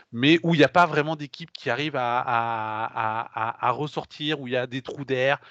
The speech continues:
et puis il y a des bonnes périodes. Et donc, du coup, bah, ils, ils en profitent grâce notamment à, à leur pitching staff qui est, euh, qui, qui est incroyable avec cette, euh, cette rotation, euh,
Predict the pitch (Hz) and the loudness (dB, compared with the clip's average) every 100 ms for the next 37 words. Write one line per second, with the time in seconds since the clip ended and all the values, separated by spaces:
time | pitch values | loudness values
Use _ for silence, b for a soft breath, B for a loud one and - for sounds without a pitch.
0 | b 127 - 135 120 120 123 135 120 139 | b -14 -12 -8 -6 -4 -4 -4 -2 -4
1 | 123 135 156 180 - _ _ _ _ _ | -2 -2 -2 -6 -8 _ _ _ _ _
2 | - - 123 131 131 131 175 147 123 127 | -12 -8 -4 -2 -4 -10 -8 2 2 2
3 | 131 123 120 127 - - 156 139 135 131 | -6 -10 -8 -8 -10 -18 -4 -2 -2 -6
4 | - 123 143 131 110 - B B B 117 | -6 -4 0 0 0 -4 B B B 0
5 | 113 117 123 131 120 151 143 - 120 117 | 0 0 -6 -14 -4 -2 -2 -6 -8 -6
6 | 101 101 98 95 98 - 107 104 - 113 | -6 -8 -8 -8 -10 -14 -18 -12 -4 -4
7 | 117 - 120 135 127 101 - - 110 104 | -2 -2 0 0 -2 -8 -14 -12 -10 -10
8 | 101 101 - 123 117 - 123 127 110 | -10 -14 -14 -8 -8 -8 -8 -6 -6